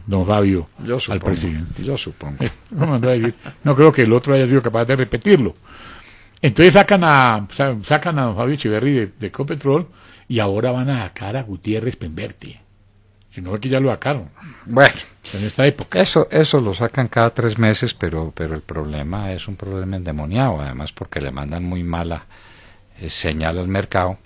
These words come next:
Speaker 2: cuando la acción de Ecopetrol está, pues, llegando a los dos mil pesos, al piso bajo de los dos mil
Speaker 1: Por Dios
Speaker 2: pesos,
Speaker 1: bendito.
Speaker 2: venía de más de cinco mil pesos, y eso supone una pérdida, Alberto Carrasquilla nos la calculó aquí hace meses,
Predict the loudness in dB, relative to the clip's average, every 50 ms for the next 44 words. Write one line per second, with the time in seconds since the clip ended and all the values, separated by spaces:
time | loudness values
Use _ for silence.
0 | _ -20 -20 -20 -20 -20 -20 _ _ -6 -4 -4 -4 -4 -4 -6 -6 -6 -6 -6
1 | -6 -6 -6 -6 -8 -10 -10 -10 -8 -8 -8 -8 -8 -10 -8 -8 -8 -10 -8 -8
2 | -8 -10 -8 -12 -12 -10 -8 -6 -4 -4 -6 -4 -6 -8 -8 -8 -8 -8 -10 -10
3 | -8 -4 -2 -2 -2 0 -2 -4 -4 -6 -6 -4 -4 -4 -4 -4 -6 -4 -4 -2
4 | -2 -2 -2 -2 -2 -4 -4 -4 -6 -6 -6 -6 -6 -6 -6 -6 -6 -2 -2 -2
5 | -2 -2 -2 -4 -4 -4 -6 -8 -8 -10 -16 -20 -20 -14 -6 -4 -4 -2 -2 -2
6 | -2 -2 -2 -2 -2 -2 -2 -2 -4 -4 -4 -4 -6 -6 -6 -4 -4 -4 -6 -4
7 | -2 -2 -2 -2 -2 -6 -8 -10 -14 -18 -20 -20 -20 -20 -20 -14 -8 -6 -2 -2
8 | 0 0 -2 -4 -4 -6 -8 -10 -6 -2 -2 -2 0 0 -2 -2 -2 -2 -2 -2
9 | 2 2 2 2 2 -2 -2 -4 -4 -6 -8 -12 -18 -20 -16 -16 -14 -10 -6 -4
10 | -4 -4 -4 -6 -6 -6 -6 -6 -6 -6 -6 -8 -8 -8 -8 -6 -6 -4 -4 -4
11 | -4 -4 -4 -6 -6 -8 -8 -10 -10 -10 -10 -10 -10 -10 -14 -18 -14 -12 -10 -8
12 | -6 -6 -4 -4 -6 -6 -4 -2 -2 -2 -2 -4 -8 -6 -4 -2 -2 -2 -2 -2
13 | -2 -2 0 0 -2 0 0 0 0